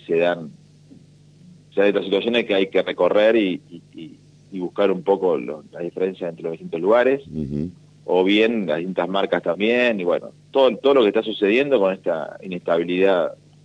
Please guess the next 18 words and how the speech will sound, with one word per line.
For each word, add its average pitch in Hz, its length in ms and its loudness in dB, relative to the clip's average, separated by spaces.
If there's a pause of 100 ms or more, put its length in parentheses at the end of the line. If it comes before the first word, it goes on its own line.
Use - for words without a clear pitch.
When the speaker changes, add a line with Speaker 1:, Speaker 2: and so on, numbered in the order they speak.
(140)
Speaker 1:
prácticamente 95 520 0
permanente 98 520 0
y 98 100 2
en 87 80 -4
aumento 92 380 -4
que 82 100 -8
se 85 120 -12
va, 82 300 -6 (240)
que - 80 -20
se - 120 -8
va 80 100 -6
sucediendo. 90 520 -4 (160)
Speaker 2:
¿Y 110 120 -4
sus 135 200 0
colegas 165 480 6
Speaker 1:
De 135 80 8
Speaker 2:
de 123 60 8
Speaker 1:
terminar 131 380 6